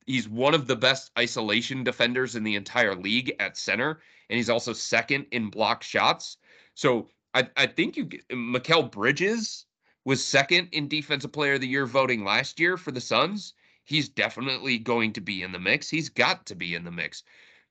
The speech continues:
Bam Adebayo of the Miami Heat, he'll get some recognition. So my point is, like, there are a lot of guys that you can make an argument for,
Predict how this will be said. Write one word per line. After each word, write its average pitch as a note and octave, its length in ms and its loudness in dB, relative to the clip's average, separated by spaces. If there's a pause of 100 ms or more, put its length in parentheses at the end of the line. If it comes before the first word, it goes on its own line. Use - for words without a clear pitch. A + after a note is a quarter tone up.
Bam A#2 280 6
Adebayo C#3 680 4
of D#3 80 -4
the B2 60 -2
Miami A2+ 320 0
Heat, E3 460 -6 (100)
he'll D#3 200 2
get E3+ 220 2
some E3 180 -4
recognition. E3 600 0 (320)
So - 160 2
my D3 140 6
point A3 280 4
is, C#3 200 4
like, A#2 240 2 (240)
there D#3+ 180 6
are G3 100 4
a A2+ 60 4
lot A#2 460 2
of A2+ 200 -2
guys A2 680 4 (240)
that B2+ 140 0
you D3 120 -2
can D3 220 -4
make C3 200 2
an G#2 80 -4
argument A2 480 2
for, - 360 -16